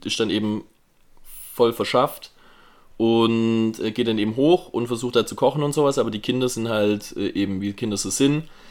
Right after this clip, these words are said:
und sind dann total laut und auch total aufgeregt, wo eben der Vater mit der Mutter telefoniert.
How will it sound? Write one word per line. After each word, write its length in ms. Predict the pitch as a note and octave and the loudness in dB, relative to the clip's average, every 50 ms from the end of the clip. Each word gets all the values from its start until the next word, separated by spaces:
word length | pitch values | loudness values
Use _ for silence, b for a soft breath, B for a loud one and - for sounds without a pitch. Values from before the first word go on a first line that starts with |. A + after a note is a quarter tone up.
| B B | B B
und 160 | - A2+ A2+ | -6 -6 -4
sind 120 | - A#2+ A#2+ | -2 0 0
dann 100 | A2+ G#2+ | 0 0
total 320 | A#2+ G2+ A2+ A#2 G#2+ G#2+ | -2 -2 -2 0 2 4
laut 320 | A2 A2+ B2+ C#3+ D3+ - | 6 8 8 8 6 4
und 120 | - A#2 - | 0 -4 0
auch 440 | G2 A2 G#2+ A2 A2 - - - - - - | 2 4 4 4 4 0 -4 -16 -18 -14 -10
total 240 | - G#2 A#2+ A2 | -6 -2 0 2
aufgeregt, 480 | - A#2+ B2+ - - C#3 D3 D3 C#3 - | 2 2 0 0 2 2 2 2 2 -2
wo 300 | A2+ A2 A2 A2 G#2+ - | 0 2 2 4 4 2
eben 180 | - G#2+ G#2+ G#2+ | 0 0 0 0
der 80 | G#2 | 0
Vater 180 | - A2+ G#2+ A2 | 0 0 0 0
mit 140 | G#2 G2 G2 | 0 -2 0
der 60 | G2 | 0
Mutter 200 | G#2+ B2+ D3 D3+ | 0 0 0 0
telefoniert. 600 | D#3 D#3+ D#3 D#3 D3 D#3 D3+ D#3 D#3+ E3 E3 - | 0 0 0 0 0 0 0 0 0 0 -2 -4